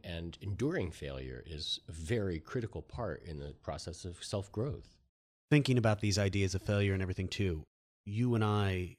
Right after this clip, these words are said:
Speaker 2: I, I did the math. We've known each other for ten years now.
Speaker 1: Mm-hmm.
Speaker 2: Um, we met at S V A when you were, you were teaching there and I was going to graduate school. And I always felt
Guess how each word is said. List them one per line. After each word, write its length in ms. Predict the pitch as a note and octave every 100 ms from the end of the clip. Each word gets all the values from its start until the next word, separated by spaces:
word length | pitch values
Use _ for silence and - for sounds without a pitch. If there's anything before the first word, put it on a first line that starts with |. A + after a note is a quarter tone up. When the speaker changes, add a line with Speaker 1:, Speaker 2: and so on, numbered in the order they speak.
| _
Speaker 2:
I, 160 | G#2+ G2
I 40 | G#2
did 160 | G2+ F#2+
the 60 |
math. 340 | F#2+ F#2+ F2 -
We've 140 | G#2+ G2
known 140 | G#2+
each 140 | G#2+ G#2+
other 120 | G2
for 80 | -
ten 180 | G#2
years 240 | G2 F#2+ -
now. 140 | D2+ - _ -
Speaker 1:
Mm-hmm. 300 | G2+ B2 E3+ F#3 _ _ -
Speaker 2:
Um, 320 | G#2+ G#2 G2 F#2
we 160 | A2+
met 300 | A#2 G#2+ G#2+ - G#2+
at 260 | G2+ G2 -
S 140 | A2
V 160 | - G#2+
A 120 | G2+
when 160 | G2+ G2
you 120 | F#2+
were, 160 | F#2 - -
you 200 | F#2+ F#2
were 60 | F#2
teaching 420 | - C#3+ - G2
there 200 | F#2 F#2+
and 100 | F#2+
I 100 | F#2
was 120 | F2+
going 160 | - F#2
to 80 | F2+
graduate 360 | F#2 F2 F#2
school. 340 | - F#2+ D#2+ - _ _ _ _ _ _ _ _ _ _ _
And 120 | A#2 A2+
I 140 | A#2
always 340 | C3 C3 A#2+
felt 400 | - A#2+ A2 G#2